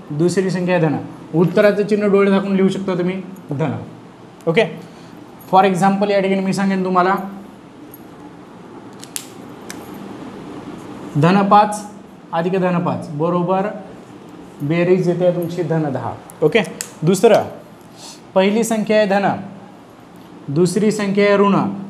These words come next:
बेरीज आणि वजाबाकीमध्ये काय होतं तर या ठिकाणी वजाबाकी होते. आणि महत्त्वाची गोष्ट, जे चिन्ह भेटतं ते मोठ्या संख्येचं असेल.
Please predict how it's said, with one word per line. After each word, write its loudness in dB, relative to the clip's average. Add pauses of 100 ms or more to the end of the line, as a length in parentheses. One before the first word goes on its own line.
(120)
बेरीज 4
आणि -2
वजाबाकीमध्ये 0
काय 2
होतं 2 (360)
तर 2
या 2
ठिकाणी -2
वजाबाकी 0
होते. 0 (1900)
आणि 4
महत्त्वाची 0
गोष्ट, -2 (580)
जे 0
चिन्ह 2
भेटतं 2 (880)
ते 2 (140)
मोठ्या 0
संख्येचं -4
असेल. -2